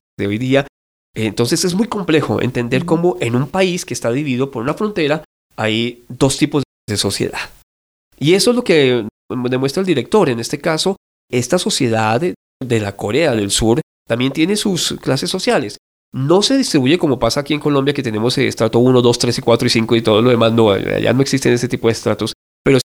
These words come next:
Speaker 1: sí existe la pobreza y la riqueza.
Speaker 2: Claro.
Speaker 1: La clase media, la clase baja, y la, sí, la clase alta, media y baja. Entonces, aquí es un vivo reflejo de la sociedad y lo que puede llegar a ocurrir.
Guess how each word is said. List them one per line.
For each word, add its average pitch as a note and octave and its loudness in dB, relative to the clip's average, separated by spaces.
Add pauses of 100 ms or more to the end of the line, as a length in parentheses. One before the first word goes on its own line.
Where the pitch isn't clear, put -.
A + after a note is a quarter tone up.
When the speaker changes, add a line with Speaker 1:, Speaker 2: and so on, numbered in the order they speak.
(160)
Speaker 1:
sí - -4
existe E3 0
la A#2+ -6
pobreza G2+ -4
y D3+ 2
la D#3 2
riqueza. D3+ -2
Speaker 2:
Claro. F#3+ -2
Speaker 1:
La A#2 -2
clase A2 -2
media, E3 4
la D3 0
clase A2 -4
baja, B2+ -2
y D#3+ -4
la, A2+ -6 (400)
sí, C#3+ -2
la A2 -2
clase B2+ -2
alta, B2 -2
media A2+ -2
y C3 0
baja. D#3 0 (840)
Entonces, C3+ -2 (340)
aquí B2+ 0
es B2 0
un D#3 0
vivo D#3+ 4
reflejo D3 2
de E3 6
la E3 4
sociedad A#2 -2
y D3+ 4
lo D#3+ 0
que B2+ -10
puede B2 -4
llegar E3 0
a F#3+ -2
ocurrir. D#4+ 0